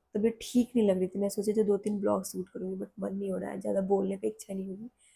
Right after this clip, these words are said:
बस एक ही शूट किया आज, बाकी कल करते हैं, कल update देंगे guys। और आप लोग का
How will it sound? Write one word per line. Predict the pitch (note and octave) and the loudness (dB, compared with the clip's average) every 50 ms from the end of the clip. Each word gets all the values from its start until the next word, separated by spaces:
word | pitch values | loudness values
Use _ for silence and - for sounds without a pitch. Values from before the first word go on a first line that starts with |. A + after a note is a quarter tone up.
| _ _ _ _ - - | _ _ _ _ -2 0
बस | B3 - - | 0 2 4
एक | - A#3 A3 A#3 | 4 4 4 4
ही | A#3+ | 0
शूट | - A#3+ A3 G#3+ G#3+ - - | 0 2 2 0 0 -2 -2
किया | A3 G#3 | -2 0
आज, | G3 G#3 A3 G#3+ - - - E3+ | 0 0 -2 -2 -6 -12 -4 0
बाकी | F#3 F#3+ F#3 - - - | 0 0 0 -2 0 2
कल | G#3 G3 G3+ | 2 4 4
करते | G3+ G#3 G3 F#3+ - - G#3 | 2 0 0 0 -2 -4 -4
हैं, | B3 C4+ | -4 -4
कल | - A3 G3+ G3+ | 0 0 2 2
update | G3 F#3+ F#3+ - F#3+ G3 F#3+ | 2 2 2 0 0 0 -2
देंगे | F#3+ - F#3+ F#3+ G3 G3 | -2 -4 -4 -2 -2 0
guys। | F#3+ F#3+ G3+ A3 G#3+ - _ _ _ _ _ _ - | 0 0 -2 -2 -4 -6 _ _ _ _ _ _ 2
और | G3+ G3+ | 4 4
आप | G3 G3+ | 6 6
लोग | G#3 G#3 G#3+ | 6 6 6
का | A3 | 6